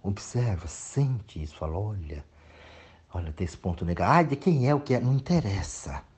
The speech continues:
Sinta, pelo menos. Conseguiu identificar isso?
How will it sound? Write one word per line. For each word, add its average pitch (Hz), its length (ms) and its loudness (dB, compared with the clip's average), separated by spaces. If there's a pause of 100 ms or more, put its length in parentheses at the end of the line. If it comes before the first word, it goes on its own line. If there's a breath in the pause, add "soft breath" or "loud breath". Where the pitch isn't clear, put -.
(800 loud breath)
Sinta, 113 760 -2
pelo 73 240 -4
menos. 67 540 -10 (580 loud breath)
Conseguiu 120 460 2
identificar 82 560 -4
isso? 87 480 -2